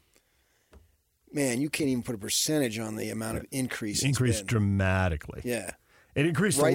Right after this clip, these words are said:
Speaker 2: a lot.
Speaker 1: so.
Speaker 2: It increased a lot from the day we started in
Speaker 1: Yeah.
Speaker 2: two thousand two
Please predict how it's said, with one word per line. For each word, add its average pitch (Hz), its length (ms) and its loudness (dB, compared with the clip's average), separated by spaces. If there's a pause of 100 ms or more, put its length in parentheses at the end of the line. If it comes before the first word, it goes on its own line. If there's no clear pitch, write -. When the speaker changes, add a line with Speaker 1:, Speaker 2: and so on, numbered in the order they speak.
Speaker 2:
a 160 40 4
lot. 147 120 4
Speaker 1:
so. 147 440 2
Speaker 2:
It 139 100 2
increased 185 320 2
a 165 40 4
lot 156 200 2
from 127 160 2
the 113 80 2
day 131 180 4
we 139 120 2
started 139 640 0
in 110 80 0
Speaker 1:
Yeah. 104 40 0
Speaker 2:
two 143 160 2
thousand 110 440 2
two 110 440 2